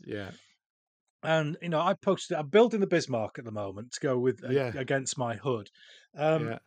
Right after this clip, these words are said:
Speaker 1: Yeah.
Speaker 2: <clears throat> and I posted a picture of it and saying, "This is where I am," blah, blah, blah, blah. And then somebody comes back, "Oh, I love those, uh, model, uh, spruce snippers that you've got. Where did you get them from?" And I go, "What, what are you fucking talking about?"
Speaker 1: <laughs>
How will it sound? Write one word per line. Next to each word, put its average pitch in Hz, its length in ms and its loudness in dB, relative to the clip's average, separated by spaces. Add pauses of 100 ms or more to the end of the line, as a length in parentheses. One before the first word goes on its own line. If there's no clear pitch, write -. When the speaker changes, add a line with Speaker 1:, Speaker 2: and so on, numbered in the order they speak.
Speaker 1:
Yeah. 214 240 6
Speaker 2:
<clears throat> - 680 -20
and 175 80 -2
I 180 40 2
posted 233 360 4
a - 40 -10
picture 127 340 0
of 117 120 -2
it 131 200 4
and 123 120 -6
saying, 117 180 -4
"This 131 160 -4
is 107 40 -10
where 113 180 -2
I 110 120 -2
am," 110 220 -4
blah, 156 140 -2
blah, 110 140 0
blah, 95 120 -8
blah. 107 120 -6 (260)
And 233 100 4
then 269 60 4
somebody 302 260 -2
comes 226 180 -2
back, 151 160 4 (240)
"Oh, 208 340 10 (140)
I 165 60 4
love 226 280 8
those, 214 480 4
uh, 190 280 4
model, 202 480 2 (120)
uh, 165 280 4 (260)
spruce - 480 4
snippers 139 480 -2
that 139 80 -10
you've 123 240 -8
got. 123 180 -4
Where 165 160 2
did 160 140 -8
you 175 80 -2
get 190 140 0
them 254 200 2
from?" 135 300 4 (280)
And 220 100 4
I - 20 4
go, 240 160 2
"What, 220 300 -6
what 247 120 0
are 233 40 -6
you 233 80 -4 (260)
fucking 254 240 -8
talking 294 480 0
about?" 175 340 4 (640)
Speaker 1:
<laughs> - 480 6